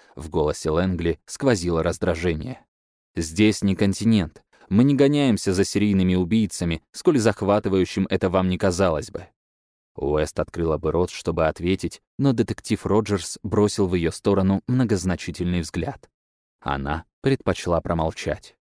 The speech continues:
«Думаю, мы закончили, лейтенант, детектив», перебил их всех шеф. «Нет смысла ходить по кругу». На несколько секунд в кабинете воцарилось молчание,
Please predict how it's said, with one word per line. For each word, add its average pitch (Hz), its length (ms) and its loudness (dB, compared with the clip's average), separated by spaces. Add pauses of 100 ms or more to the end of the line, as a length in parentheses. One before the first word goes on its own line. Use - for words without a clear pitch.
(360)
«Думаю, 143 500 4
мы 131 140 4
закончили, 110 760 0 (100)
лейтенант, 80 640 -4 (100)
детектив», 85 640 -4 (180)
перебил 82 380 0
их - 80 -14
всех - 320 -4
шеф. - 240 -4 (720)
«Нет 117 320 2
смысла 92 420 0
ходить 82 360 -4
по 80 100 0
кругу». 76 500 -4 (600)
На 78 160 -4
несколько 98 480 -4
секунд 110 380 -4
в - 100 -20
кабинете 82 500 -2
воцарилось 85 580 -2
молчание, 87 680 -4